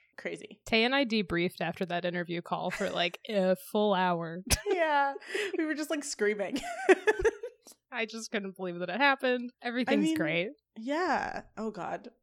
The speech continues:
Speaker 2: Things are going well.
Speaker 1: Things are, things are happening where I live. But yeah, it's, it's very cool.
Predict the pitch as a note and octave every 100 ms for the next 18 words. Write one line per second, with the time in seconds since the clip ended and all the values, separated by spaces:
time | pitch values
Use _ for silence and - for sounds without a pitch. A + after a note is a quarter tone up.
0 | _ - B3 A3+ G3 F3+ F3 E3+ F3+ A#3
1 | _ - B3+ C4+ D4 B3 A#3+ C4 A3+ G3+
2 | F3+ F3 E3+ E3 E3 E3 E3 E3 D#3+ _
3 | - F3 - - - G3+ - G3+ G3+ -
4 | - - G#3+ G#3+ B3 D4+ - F3+ F3 F3